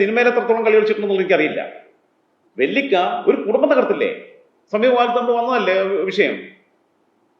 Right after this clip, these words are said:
ചെന്നൈയിൽ ബിസിനസ്സുകാരനായ, പിന്നെ, ഏഹ്, പ-, വടക്കേ മലബാറുകാരനായ ഒരു ചെറുപ്പക്കാരൻ, മുസ്ലിം യുവാവ്,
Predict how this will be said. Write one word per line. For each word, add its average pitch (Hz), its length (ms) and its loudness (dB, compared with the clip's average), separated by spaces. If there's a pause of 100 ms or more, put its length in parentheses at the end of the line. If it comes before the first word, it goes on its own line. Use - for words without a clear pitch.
(100)
ചെന്നൈയിൽ 226 340 4
ബിസിനസ്സുകാരനായ, 220 680 0 (600)
പിന്നെ, 180 380 4 (540)
ഏഹ്, 151 140 0 (120)
പ-, 151 200 2 (240)
വടക്കേ 190 280 2
മലബാറുകാരനായ 208 720 4 (200)
ഒരു 180 120 -2
ചെറുപ്പക്കാരൻ, 214 440 0
മുസ്ലിം 220 240 -4
യുവാവ്, 180 280 2